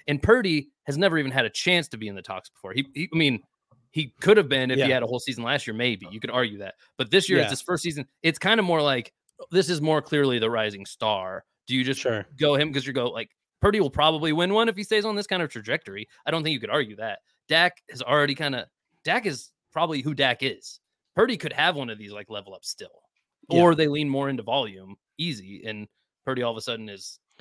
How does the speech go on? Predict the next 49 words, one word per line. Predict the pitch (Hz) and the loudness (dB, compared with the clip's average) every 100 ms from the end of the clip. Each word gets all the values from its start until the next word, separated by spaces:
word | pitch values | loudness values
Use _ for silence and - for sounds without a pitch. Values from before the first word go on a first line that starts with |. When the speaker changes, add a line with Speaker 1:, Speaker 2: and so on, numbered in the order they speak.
| - _ | -20 _
Speaker 1:
the | 135 | -14
clear | - 226 190 | -4 2 2
M | 127 | 0
V | 110 104 | -4 -14
P | 107 101 | -14 -14
in | 98 | -14
the | 98 | -16
future | - 101 95 | -16 -16 -16
season. | 85 92 - - | -18 -18 -20 -18
So | - 165 | -2 0
I | |
Speaker 2:
I | 180 | 4
Speaker 1:
think | 190 | 4
Speaker 2:
just | 185 - | 4 0
think | 165 156 - | 2 0 4
Speaker 1:
maybe | 180 | 6
Speaker 2:
if | - | 8
Speaker 1:
that | 180 | 6
Speaker 2:
you're | 143 | 4
Speaker 1:
helps | 131 | 0
Speaker 2:
s- | - | -4
Speaker 1:
Purdy | 139 113 | -6 -4
more. | 104 87 73 _ _ _ - | -10 -14 -18 _ _ _ -2
Speaker 2:
To | 160 | 4
me, | 185 226 | 6 6
if | - | 6
you're | 165 | 4
scripting | 175 - - 139 139 156 151 | 4 0 -2 0 2 2 4
this, | 156 - | 4 2
how | - 151 175 | 2 8 8
often | 147 147 151 123 | 8 6 2 -6
do | |
you, | 127 135 - | -6 -6 2
like, | 139 - _ _ - | 4 2 _ _ -8
never | 139 165 170 185 | 2 6 8 10
Speaker 1:
From | 190 202 | 8 8
Speaker 2:
in | |
the | 185 | 6
Speaker 1:
last | 160 156 185 - | 6 8 8 6
Speaker 2:
ti-, | 175 | 6
Speaker 1:
pick | 180 208 | 6 6
to | - 156 | 2 4
M | 175 | 6
V | 180 185 | 8 6
P? | 147 | 6
Speaker 2:
the, | 214 269 _ _ | 2 -2 _ _
never | - 170 185 190 202 | -2 6 8 8 8
in | 185 175 | 8 6
the, | 165 147 | 4 2